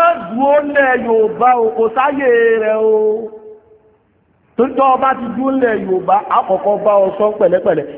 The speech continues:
Tọ́ ọ bá ti gbọ́, a rí ọ fín o. Torí wọn náà rí àwọn sàbí Ànábì fín ni o. À ń sọ fún kálukú báyìí. Kékulé ó gbọ́, ó ṣe kínú ni? Sọ fún toko.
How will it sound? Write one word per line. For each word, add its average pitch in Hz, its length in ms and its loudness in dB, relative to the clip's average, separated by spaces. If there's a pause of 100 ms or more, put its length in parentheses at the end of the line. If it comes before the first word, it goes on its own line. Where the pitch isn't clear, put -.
Tọ́ 311 260 2
ọ 277 140 2
bá 208 180 0
ti 233 160 -8
gbọ́, 247 240 -2 (100)
a 226 80 4 (220)
rí 254 140 -4
ọ 240 140 2 (100)
fín 254 240 -6
o. 247 120 2 (1080)
Torí 226 200 -4
wọn 233 160 2
náà 233 160 0
rí 220 80 -2
àwọn 208 240 2
sàbí 196 220 0
Ànábì 202 360 -2
fín 185 200 -8
ni 185 60 -6
o. 175 100 -6 (240)
À 190 160 0
ń 262 120 0
sọ 254 180 0
fún 240 320 -4
kálukú 233 440 -4
báyìí. 226 260 0 (1300)
Kékulé 262 500 0
ó 277 140 4
gbọ́, 269 300 0 (160)
ó 277 140 -2
ṣe 277 120 0
kínú 294 240 -2
ni? 247 140 -6 (760)
Sọ - 220 0
fún 240 140 -4
toko. 240 240 2